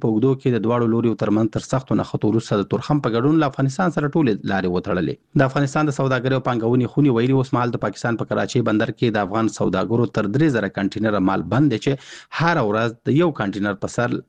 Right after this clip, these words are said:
سل ډالر لګښت راځي. بل لوري بیا پاکستاني رسنیو خبر ورکړی چې د تورخم د بندېدو له امله یوازې د اسلام آباد عمده پلورونکو ته میلیونونه روپۍ زیان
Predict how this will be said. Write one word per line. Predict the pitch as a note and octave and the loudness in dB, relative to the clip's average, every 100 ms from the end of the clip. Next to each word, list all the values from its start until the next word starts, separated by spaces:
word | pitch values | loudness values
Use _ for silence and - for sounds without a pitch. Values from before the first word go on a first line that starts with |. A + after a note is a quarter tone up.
| - | -14
سل | - - E3 A2 F#2+ | -6 0 2 2 0
ډالر | G2+ G#2+ | 0 0
لګښت | G2 F2+ F2 - _ _ - F#2+ | -2 -2 -4 -10 _ _ -4 -2
راځي. | E2+ G2 G2+ _ C3+ | 0 0 -2 _ 2
بل | D3 | 4
لوري | D3 C3+ | 4 2
بیا | C3+ C#3 C3+ | 2 0 0
پاکستاني | C3 B2+ - B2+ C#3 | -2 -4 -4 0 0
رسنیو | C3 - B2 A#2+ | 0 -4 -6 -4
خبر | A#2+ C3+ | -2 0
ورکړی | C#3+ C3 C#3+ C3+ | 0 0 -2 0
چې | C3+ | 0
د | B2+ | 0
تورخم | B2 - D#3 | -2 0 0
د | C3+ | 0
بندېدو | A#2 A2+ A2+ | 0 2 2
له | A2+ A2 | 2 2
امله | A2 B2 B2+ - | 0 0 0 0
یوازې | A2 C#3 C3 G#2 A#2 | 0 2 2 0 -2
د | A#2 | -2
اسلام | - A2 G#2 | -2 -2 -2
آباد | A2 A#2 A2 | -2 -2 0
عمده | G2+ G2+ | -2 0
پلورونکو | G2+ A2+ A#2 A#2+ A#2+ | 0 2 0 0 0
ته | |
میلیونونه | A2+ G#2 G#2 A#2+ D#3+ C#3 G2 | 2 2 2 2 4 2 0
روپۍ | G2 A2+ G2 F#2 | -4 -2 -2 -2
زیان | F#2 | -4